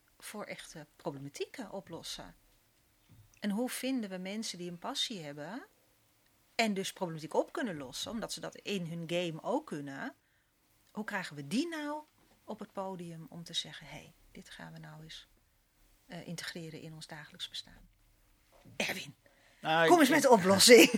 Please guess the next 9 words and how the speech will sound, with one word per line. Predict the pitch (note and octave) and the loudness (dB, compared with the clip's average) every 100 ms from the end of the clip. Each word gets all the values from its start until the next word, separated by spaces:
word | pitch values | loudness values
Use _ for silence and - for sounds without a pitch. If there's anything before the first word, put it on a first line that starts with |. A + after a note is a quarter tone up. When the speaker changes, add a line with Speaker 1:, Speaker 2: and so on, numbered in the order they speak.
| - - - | -4 -4 -2
Speaker 1:
<laughs> | C4+ G4 - | 6 6 10
Speaker 2:
ik, | A4 G3+ - | 6 6 -6
ik | D#3+ | 0
denk | D3 E3+ E3 | 2 6 8
dat | D3 | 8
het, | C#3+ B2+ - - | 6 -2 -8 -8
het, | B2+ - - - - - - - - - | -10 -10 -20 -20 -20 -20 -20 -20 -18 -12
het | - | -10
grootste, | - - C3 D#3+ - - C#3 B2+ A2 | -8 2 6 6 4 -2 2 2 2